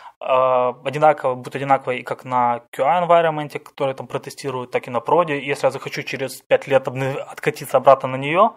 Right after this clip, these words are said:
то я, в принципе, прямо на нее же откачу-, от-, откачусь на так-, с такой же версии. И это, в принципе, более-менее прикольно.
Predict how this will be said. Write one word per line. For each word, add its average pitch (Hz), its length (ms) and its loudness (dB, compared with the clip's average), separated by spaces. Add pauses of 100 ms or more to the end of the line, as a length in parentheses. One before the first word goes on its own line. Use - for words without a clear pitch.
(440)
то 143 60 -4
я, 135 40 -2
в - 40 -8
принципе, 156 240 -6
прямо 156 240 4
на 147 40 -2
нее 139 240 0
же 139 80 4
откачу-, - 420 -4
от-, 127 220 -4
откачусь - 520 -8
на 143 80 -10
так-, - 200 -12
с - 100 -18
такой - 240 -2
же 135 100 -4
версии. 123 420 -6 (640)
И 147 60 -4
это, 190 300 10
в 190 60 -4
принципе, 180 280 -8
более-менее 156 380 -2
прикольно. 120 500 -4